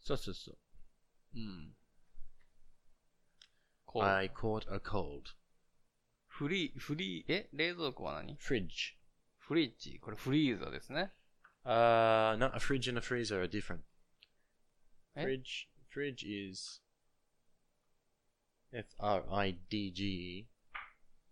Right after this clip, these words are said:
Speaker 2: はい。
Speaker 1: And a freezer is
Speaker 2: フリッジ、
Speaker 1: え。
Speaker 2: これ冷蔵庫？
Speaker 1: Fridge is冷蔵庫。で、えー、freezer is冷凍庫。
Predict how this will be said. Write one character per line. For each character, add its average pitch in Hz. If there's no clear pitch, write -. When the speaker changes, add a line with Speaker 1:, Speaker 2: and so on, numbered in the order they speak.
Speaker 2:
は 113
い。 -
Speaker 1:
And 92
a -
freezer 107
is 131
Speaker 2:
フ 135
リ 135
ッ 110
ジ、 117
Speaker 1:
え。 -
Speaker 2:
こ 143
れ 147
冷 156
蔵 139
庫？ -
Speaker 1:
Fridge 156
is 101
冷 101
蔵 92
庫。 78
で、 131
え 104
ー、 -
freezer 120
is 113
冷 101
凍 98
庫。 -